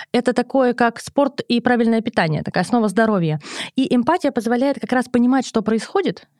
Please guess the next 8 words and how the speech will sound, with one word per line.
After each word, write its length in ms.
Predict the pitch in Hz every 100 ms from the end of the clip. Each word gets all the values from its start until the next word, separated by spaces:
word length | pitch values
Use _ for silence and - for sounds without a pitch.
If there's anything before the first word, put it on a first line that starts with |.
| _
и 240 | 277 302
как 200 | 233 240
бы 120 | 208 226 220 208 202 196 185
эффективно 580 | 202 220 - 269 247 202
коммуникацию 560 | 214 208 202 220 220 208
выстраивать. 600 | 196 - 160 147 175 _ _ - - - -
И 340 | 254 262 247 208 - _ -
вот 260 | 247 247